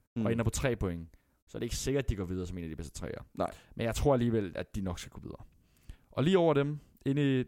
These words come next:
Speaker 2: det første hold, I kan drømme om sejren-gruppe. Øh,
Speaker 1: Hed den det? Den
Speaker 2: der.
Speaker 1: sidste, øh, bracket? Kan drømme
Speaker 2: Nej,
Speaker 1: om sejren?
Speaker 2: det er anden sidste.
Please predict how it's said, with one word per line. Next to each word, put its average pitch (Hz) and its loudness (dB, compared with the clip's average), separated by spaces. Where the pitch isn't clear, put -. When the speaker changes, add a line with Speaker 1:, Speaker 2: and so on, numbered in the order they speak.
Speaker 2:
det 131 2
første 143 2
hold, 143 2
I 131 0
kan 127 0
drømme 131 2
om 117 -4
sejren-gruppe. 104 -6
Øh, - -2
Speaker 1:
Hed - -
den 143 -2
det? 139 2
Den 120 -2
Speaker 2:
der. 120 0
Speaker 1:
sidste, 123 0
øh, 101 -2
bracket? 113 -2
Kan 120 -2
drømme 113 2
Speaker 2:
Nej, 135 4
Speaker 1:
om 113 0
sejren? 107 0
Speaker 2:
det 156 4
er 127 2
anden 147 0
sidste. 110 -4